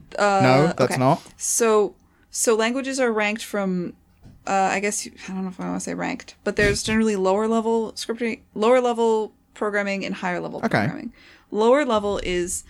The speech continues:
Speaker 1: things where you're doing what's called garbage collection, where you're doing things like saying, "Okay, this piece of information is gonna be physically here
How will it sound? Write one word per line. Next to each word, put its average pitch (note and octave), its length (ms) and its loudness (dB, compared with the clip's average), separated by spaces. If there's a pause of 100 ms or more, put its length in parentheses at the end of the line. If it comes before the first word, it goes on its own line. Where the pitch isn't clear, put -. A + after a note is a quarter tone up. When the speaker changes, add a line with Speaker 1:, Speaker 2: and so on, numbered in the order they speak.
(380)
Speaker 1:
things G3+ 300 -4
where G3+ 200 0
you're F#3 460 -2
doing F3+ 500 -6
what's F3+ 180 -8
called - 240 -6
garbage G3 340 2
collection, F#3 580 -2
where F3+ 100 -4
you're F3+ 120 -2
doing F#3 160 -4
things F3+ 260 -4
like F3 160 -2
saying, E3+ 260 -6
"Okay, F3+ 360 -2 (340)
this A3 240 2
piece A#3+ 260 -4
of G#3+ 80 -4
information F#3 600 -2
is F3 160 -4
gonna F#3 180 0
be E3+ 140 -8
physically A3+ 840 -4
here G3+ 720 0